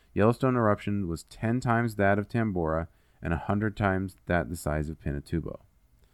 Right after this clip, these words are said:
Uh, so you can imagine the global impact. As I listed above, both Toba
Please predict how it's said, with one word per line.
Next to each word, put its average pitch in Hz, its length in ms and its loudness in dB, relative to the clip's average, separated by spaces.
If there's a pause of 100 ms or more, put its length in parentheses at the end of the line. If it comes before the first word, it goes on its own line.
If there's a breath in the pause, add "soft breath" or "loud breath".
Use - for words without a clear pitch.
(400)
Uh, 82 300 2
so - 180 -6
you 95 60 -2
can 107 120 0
imagine 113 340 2
the 131 60 -2
global 107 340 0
impact. - 440 -4 (280)
As 95 140 -2
I 95 60 2
listed 117 300 0
above, 92 520 2
both 98 260 0
Toba 110 400 0